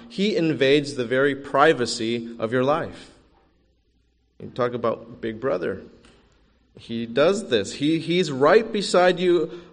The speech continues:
on the road for those of you who suffer from road rage. So all of you from L A, he's with you. I am one of them. I confess. So,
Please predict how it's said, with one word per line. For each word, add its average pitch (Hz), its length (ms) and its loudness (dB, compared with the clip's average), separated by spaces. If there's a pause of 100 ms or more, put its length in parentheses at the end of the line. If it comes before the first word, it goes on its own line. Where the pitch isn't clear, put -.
on 156 220 2
the 190 100 4
road 151 480 6
for 139 180 -2
those 135 280 2
of 123 120 -6
you 127 120 -4
who 123 100 -6
suffer 117 320 -4
from 113 220 -6
road 104 220 -2
rage. 95 420 -12 (460)
So 113 100 -6
all 117 180 0
of 123 100 -2
you 131 80 -4
from 131 200 -6
L 113 240 2
A, 110 200 0 (440)
he's 104 160 -8
with 107 200 -4
you. 95 140 -12 (2500)
I 127 180 4
am 143 220 4
one 131 160 2
of 104 140 -4
them. 92 280 -14 (540)
I 110 100 -6
confess. 113 500 -8
So, 147 280 4